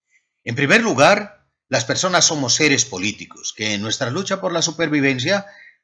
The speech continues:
nos involucramos en relaciones de cooperación y de conflicto. En segundo lugar,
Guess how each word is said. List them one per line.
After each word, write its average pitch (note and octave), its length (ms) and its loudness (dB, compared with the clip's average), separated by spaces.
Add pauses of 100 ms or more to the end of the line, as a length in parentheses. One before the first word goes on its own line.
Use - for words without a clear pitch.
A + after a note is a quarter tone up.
(100)
nos E3+ 200 2
involucramos F#3 680 2
en D#3+ 100 0
relaciones C#3 520 2
de C3+ 160 -2
cooperación A2+ 1200 -4
y C3 100 -2
de A#2+ 140 0
conflicto. - 460 -12 (840)
En G#2+ 100 -4
segundo B2 320 2
lugar, D#3 680 2